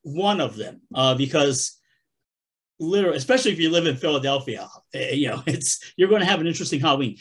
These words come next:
So I'm gonna go back to when I was young, and I'm gonna talk, tell you a story about,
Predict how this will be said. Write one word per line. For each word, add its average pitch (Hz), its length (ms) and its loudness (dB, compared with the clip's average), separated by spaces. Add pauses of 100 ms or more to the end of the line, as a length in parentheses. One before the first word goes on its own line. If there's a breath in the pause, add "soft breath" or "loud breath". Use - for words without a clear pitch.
(120 loud breath)
So 180 140 0
I'm 185 60 0
gonna 226 120 -2
go 247 140 0
back 226 240 2
to 233 80 -6
when 214 120 -4
I 220 80 -4
was 196 140 -6
young, 139 320 2
and 139 80 -4
I'm 143 60 -2
gonna 147 120 -4
talk, 165 260 -4 (180)
tell 190 140 0
you 208 60 2
a - 20 -4
story 175 300 -2
about, 135 300 0